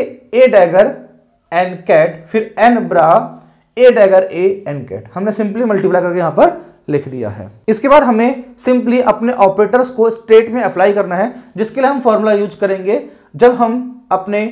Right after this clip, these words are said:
lowering operator को n state में apply करेंगे। तो lowering operator करेगा क्या, जो आपकी जो state एन है इसे एक decrease कर देगा, इसलिए इसको हम lowering operator बोलते हैं because ये state में decrease कर देता है। और आपका जो यहाँ पर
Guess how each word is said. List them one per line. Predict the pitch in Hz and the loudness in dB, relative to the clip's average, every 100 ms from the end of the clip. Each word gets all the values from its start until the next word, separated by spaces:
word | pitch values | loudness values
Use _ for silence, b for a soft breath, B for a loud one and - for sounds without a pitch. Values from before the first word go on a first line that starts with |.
| - b b b | -10 b b b
lowering | 190 214 269 247 | 2 4 4 2
operator | 214 208 202 202 | 0 0 -2 -2
को | 202 214 226 - | 0 -2 -2 -6
n | 208 262 | -2 -2
state | 269 - 226 | -2 -2 -2
में | 214 | 0
apply | 214 202 190 | -2 0 0
करेंगे। | 196 190 180 196 | 0 -2 -2 -4
तो | 254 214 | -4 -2
lowering | 202 214 240 233 | 2 2 2 0
operator | 214 214 214 | -2 -2 0
करेगा | 202 208 | 2 2
क्या, | 185 196 247 B B B | 2 0 0 B B B
जो | 220 | 2
आपकी | 226 247 | 2 0
जो | 247 | -2
state | 247 226 247 | -2 2 2
एन | 240 196 196 | 2 -2 -2
है | 202 262 - - | -4 -6 -10 -12
इसे | 196 247 | -4 -2
एक | 233 208 254 - - _ - | -2 0 -2 -4 -16 _ -12
decrease | 147 208 208 220 | -8 -6 -4 -6
कर | 220 185 | -4 -4
देगा, | 165 160 160 B B B | -2 -2 -2 B B B
इसलिए | 226 226 254 | -4 2 2
इसको | 247 240 | 2 0
हम | 240 | 2
lowering | 196 190 214 202 | 2 4 2 2
operator | 165 180 180 | 0 -2 -4
बोलते | 180 175 202 | -4 -2 -2
हैं | 202 | -2
because | 190 190 196 | 2 2 2
ये | |
state | 196 - 180 180 | -4 -4 -4 -2
में | 202 226 - | -6 -8 -8
decrease | 147 165 165 165 | -6 -6 -2 -4
कर | 170 131 | -2 -6
देता | 127 123 113 | -6 -10 -12
है। | - - _ b b b b | -14 -20 _ b b b b
और | 262 | 4
आपका | 277 269 | 4 2
जो | 254 | 0
यहाँ | 285 220 | 2 2
पर | 233 285 277 | 2 2 0